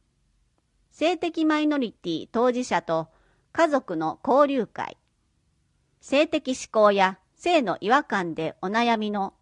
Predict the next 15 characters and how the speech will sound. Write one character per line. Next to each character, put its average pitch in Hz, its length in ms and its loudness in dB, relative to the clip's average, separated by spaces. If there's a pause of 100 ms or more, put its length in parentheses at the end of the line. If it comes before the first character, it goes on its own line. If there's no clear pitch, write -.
二 311 160 0
十 226 220 0
九 262 280 -2
歳 247 340 0
以 254 80 -8
下 185 160 -6
の 160 120 -6
方 175 280 -6
と - 240 -12 (100)
家 - 140 -4
族。 - 460 -14 (1160)
会 320 260 2
場 330 220 2
な 320 160 2
ど 180 160 0